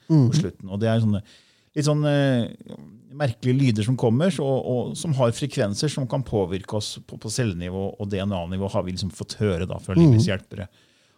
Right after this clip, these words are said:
Speaker 1: Og vi har fått mange som har reagert, eh, positivt på det, og som åpnet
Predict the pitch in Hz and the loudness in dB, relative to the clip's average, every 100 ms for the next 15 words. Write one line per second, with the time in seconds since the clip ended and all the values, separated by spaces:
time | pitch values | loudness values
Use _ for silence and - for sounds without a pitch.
0 | - 135 139 139 151 117 110 120 113 110 | -8 0 0 2 2 2 2 0 2 2
1 | 104 107 95 92 - 117 101 101 104 113 | 2 0 -2 -4 -6 -2 -2 0 -2 -4
2 | 113 113 - 123 120 131 143 170 113 113 | -6 -8 -6 -6 -6 -4 0 0 0 0
3 | 120 104 - 101 | -2 -2 -4 -6